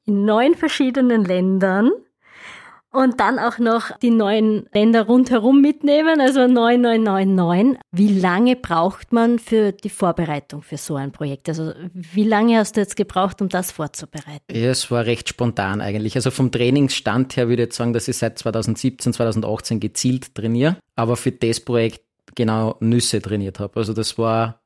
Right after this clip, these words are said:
Speaker 2: spontan, weil ich wollte es erst im Oktober machen und jetzt, ich wechsle
Speaker 1: Ja.
Speaker 2: den Job und alles. Und das hat sich so ergeben. Ich weiß, dass ich die Grundlage habe, deswegen weiß ich, dass ich es schaffen werde. Aber ansonsten ist es, ich hab im März das gelesen,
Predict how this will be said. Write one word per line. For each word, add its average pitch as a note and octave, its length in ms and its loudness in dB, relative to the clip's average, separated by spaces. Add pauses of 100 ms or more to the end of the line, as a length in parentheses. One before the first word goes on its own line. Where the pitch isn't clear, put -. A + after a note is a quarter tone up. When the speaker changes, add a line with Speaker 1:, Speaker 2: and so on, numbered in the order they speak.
Speaker 2:
spontan, B2 520 0
weil B2+ 120 2
ich B2 40 -2
wollte C3+ 200 0
es C3+ 60 -2
erst - 80 -6
im C3+ 80 2
Oktober C#3+ 240 2
machen B2+ 220 2
und B2 160 -2
jetzt, - 260 -6
ich A2 200 -4
wechsle D#3+ 280 0
Speaker 1:
Ja. G#3+ 60 4
Speaker 2:
den G3+ 40 0
Job D3 260 0
und C#3+ 100 2
alles. C#3 260 0 (540)
Und A#2 240 -4
das - 260 -2
hat C3+ 200 -2
sich C3 120 -2
so - 100 -2
ergeben. A#2 520 0 (280)
Ich A#2+ 140 -2
weiß, A2+ 220 -2
dass B2+ 120 -2
ich B2+ 80 0
die A#2 80 0
Grundlage C3 460 0
habe, C3+ 280 -2
deswegen A#2+ 260 -2
weiß A2 180 -2
ich, A#2 80 -2
dass G2+ 120 -6
ich G#2+ 80 -6
es - 40 -8
schaffen G#2+ 260 -6
werde. C3+ 140 0
Aber A2+ 100 -2
ansonsten C3 480 -2
ist A2+ 200 -6
es, - 320 -8
ich A2 80 -8
hab - 100 -10
im A2+ 160 -2
März A2+ 320 -2
das A#2 160 -6
gelesen, D#3 480 -2